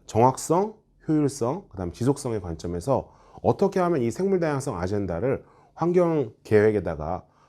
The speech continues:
녹일 수 있을까에 대한 부분들을 우리 연구실에서 많이 하고 있습니다. 간단히 두 페이지로 정리를 했는데요. 첫 번째, 가장 고전적으로 많이 해왔던 부분들이 공간 정보에 기반한 접근이 되겠습니다.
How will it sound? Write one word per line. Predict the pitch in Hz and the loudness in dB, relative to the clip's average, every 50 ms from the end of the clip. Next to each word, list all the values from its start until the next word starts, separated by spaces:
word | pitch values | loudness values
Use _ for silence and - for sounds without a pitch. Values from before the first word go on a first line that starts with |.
| _ _ - | _ _ -2
녹일 | 107 113 127 131 | 0 2 2 2
수 | - - 107 | 2 0 -4
있을까에 | 85 - - 92 - - 90 82 71 - 92 107 107 | -4 -2 -4 -6 -6 -4 -6 -6 -6 -6 -6 -6 -4
대한 | - 110 95 | -4 -6 -8
부분들을 | 90 - 95 92 92 85 104 120 139 | -8 -8 -8 -8 -8 -6 -4 -4 -4
우리 | 107 85 92 87 | -4 -2 -4 -4
연구실에서 | 82 82 85 82 - - 82 - - | -4 -4 -4 -6 -6 -8 -10 -10 -10
많이 | 73 71 73 73 | -12 -12 -10 -10
하고 | 82 104 98 85 | -10 -10 -10 -10
있습니다. | 73 - - - _ - - _ _ _ _ _ _ _ _ - - - _ _ _ _ _ _ _ - - | -12 -12 -16 -18 _ -20 -20 _ _ _ _ _ _ _ _ -20 -20 -20 _ _ _ _ _ _ _ -16 -6
간단히 | - - 107 104 - 127 120 117 | 0 0 2 4 6 6 4 6
두 | - 120 117 | 4 2 4
페이지로 | - 165 165 147 123 117 113 101 92 - - _ | 8 8 8 8 6 2 0 0 0 0 -4 _
정리를 | - - 95 98 104 95 98 98 98 85 - - - | -8 -6 -4 -2 -2 0 0 0 -2 -2 -4 -6 -6
했는데요. | 131 127 123 107 87 92 127 165 160 - _ _ _ _ _ _ - | -4 -4 -2 -2 0 0 -2 -2 -4 -10 _ _ _ _ _ _ 0
첫 | - 185 180 | 0 0 6
번째, | 208 208 202 196 - 190 185 175 151 110 - - - | 6 6 6 6 4 4 6 6 6 4 2 -4 -6
가장 | - 123 127 156 175 160 | -2 0 4 4 4 4
고전적으로 | 123 123 123 143 156 147 143 139 131 135 113 | 4 2 2 2 2 4 2 2 4 4 2
많이 | 98 92 92 101 | 2 2 0 0
해왔던 | 117 151 156 151 143 120 120 110 101 | 0 0 2 2 2 2 2 0 0
부분들이 | 90 95 90 95 95 90 104 147 160 151 - | -2 -4 -4 -4 -2 0 0 0 0 -2 -4
공간 | - - 117 139 151 170 170 | -4 -2 0 2 4 2 2
정보에 | 151 151 131 113 101 92 87 - | 2 0 -2 0 0 -2 -2 -2
기반한 | - - 82 82 85 117 165 185 175 - | -6 -8 -8 -6 -6 -6 -8 -8 -12 -12
접근이 | - 92 - 101 92 90 | -14 -12 -8 -8 -8 -8
되겠습니다. | 87 78 71 69 - - - - - - - | -8 -12 -14 -14 -16 -18 -18 -20 -20 -20 -20